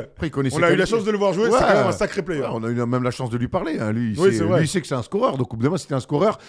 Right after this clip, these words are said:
Speaker 1: tu, maintenant, quand ta qualité première, c'est d'être un scoreur, tu vas pas la jouer, euh, je vais faire des passes. Non, non, gros, mets des paniers et c'est comme ça qu'on va te payer, c'est comme ça qu'on va te foutre sur le terrain. Donc, euh, les mecs, il est pas fou, hein.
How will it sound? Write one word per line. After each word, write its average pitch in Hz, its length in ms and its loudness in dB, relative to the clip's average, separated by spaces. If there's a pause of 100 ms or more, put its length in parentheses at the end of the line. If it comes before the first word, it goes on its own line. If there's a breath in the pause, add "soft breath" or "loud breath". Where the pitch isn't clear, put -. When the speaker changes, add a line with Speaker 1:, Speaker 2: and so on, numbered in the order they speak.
(100)
Speaker 1:
tu, 127 120 -10 (480 soft breath)
maintenant, 196 220 -4
quand 202 80 -6
ta 180 140 -6
qualité 226 340 -6
première, 185 500 -8 (120)
c'est 175 160 -8
d'être 160 240 -6
un - 20 -10
scoreur, 170 460 -4 (180 soft breath)
tu 175 120 -6
vas 156 60 2
pas 196 140 2
la 180 120 0
jouer, 202 360 -6 (240 loud breath)
euh, 151 180 -10
je - 120 -16
vais 240 80 -18
faire 208 240 -16
des 214 100 -14
passes. 226 480 -8 (100)
Non, 185 140 -4
non, 190 140 -2
gros, 160 180 -4
mets 170 120 0
des 202 100 -2
paniers 202 520 0
et 180 200 -2
c'est 147 140 -6
comme 170 120 -4
ça 208 140 -6
qu'on 190 100 -8
va 165 80 2
te - 80 -14
payer, 190 260 -2
c'est 185 120 -8
comme 165 100 -6
ça 170 100 -6
qu'on 185 100 -12
va 170 80 -4
te - 40 -10
foutre 175 140 -16
sur 180 100 -10
le 156 60 -10
terrain. 214 280 -4
Donc, 120 220 -8
euh, 139 60 -2
les 127 100 -4
mecs, 165 180 -8
il 151 40 -14
est 151 40 -10
pas 170 120 -8
fou, - 260 -12
hein. - 40 -14